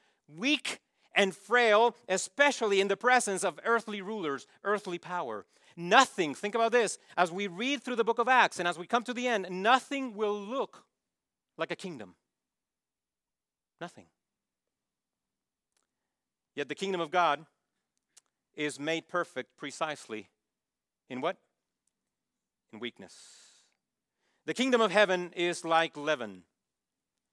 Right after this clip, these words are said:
that a woman took and hid in three measures of flour till it was all what?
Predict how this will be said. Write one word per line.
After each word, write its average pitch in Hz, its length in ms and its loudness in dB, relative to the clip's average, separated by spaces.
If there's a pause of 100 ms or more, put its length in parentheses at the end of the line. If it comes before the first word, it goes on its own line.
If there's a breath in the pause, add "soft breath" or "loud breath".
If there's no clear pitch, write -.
(400)
that 143 140 2
a 156 60 2
woman 185 320 2
took 185 420 -4 (760)
and 151 160 -2
hid 170 360 2
in 151 240 -8
three 180 280 -6
measures 151 480 -2
of 139 180 -6
flour 135 440 -6 (1120)
till 160 280 -2
it 156 140 -6
was 139 260 -4 (760)
all 117 460 0 (200)
what? 113 200 -2